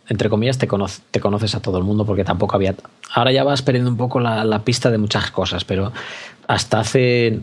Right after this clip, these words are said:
te hablo de hasta hace cuatro o cinco meses, como mucho, no había tantas novedades. Entonces, se compartía mucho todo, se habla-, y se, y se acababa conociendo un poco quién era quién. Y hay gente, hay gente muy buena, o sea, hay gente que dices, "Pff, estos señores la pueden liar gorda", no, gordísima. O sea, y,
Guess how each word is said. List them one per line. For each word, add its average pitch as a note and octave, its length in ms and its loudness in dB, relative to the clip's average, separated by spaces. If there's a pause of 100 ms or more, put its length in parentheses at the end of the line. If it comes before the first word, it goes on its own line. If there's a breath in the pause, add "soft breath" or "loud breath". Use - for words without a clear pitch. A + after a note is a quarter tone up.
te - 80 -2
hablo A2+ 120 2
de B2+ 60 2
hasta - 140 -4
hace - 120 -4
cuatro G2+ 240 0
o G2+ 40 -4
cinco G2 280 -2
meses, G2+ 280 -2
como F#2+ 200 0
mucho, G2 400 0 (420)
no G#2 140 2
había A2+ 160 2
tantas G2+ 400 -2
novedades. F2+ 460 -2
Entonces, G2 340 0 (380 loud breath)
se - 160 0
compartía G2 460 2
mucho G#2 260 0
todo, A2 340 2
se G#2+ 100 -2
habla-, G#2 220 0
y C3+ 80 0
se, - 180 -4
y C3 80 -2
se A#2 100 -2
acababa A#2 320 2
conociendo B2+ 340 0
un B2 80 -2
poco C3 300 -4
quién G#2+ 180 -2
era G2+ 160 -2
quién. F#2 280 -4 (680 loud breath)
Y A2 240 2
hay G#2+ 80 0
gente, B2+ 1000 0
hay G#2 140 -8
gente F#2+ 260 -4
muy A2+ 200 2
buena, G2+ 320 2
o F2+ 40 -6
sea, G2+ 120 -4
hay F#2+ 60 0
gente A2 280 0
que A2 100 2
dices, F#2+ 460 -2 (240)
"Pff, - 300 -4 (440 loud breath)
estos - 300 -4
señores G2 340 0
la F#2+ 100 0
pueden G2 280 0
liar G2 220 2
gorda", G2+ 260 2
no, G#2 160 0
gordísima. F#2 720 -2
O B2 40 -4
sea, F2+ 360 -2
y, G#2 240 0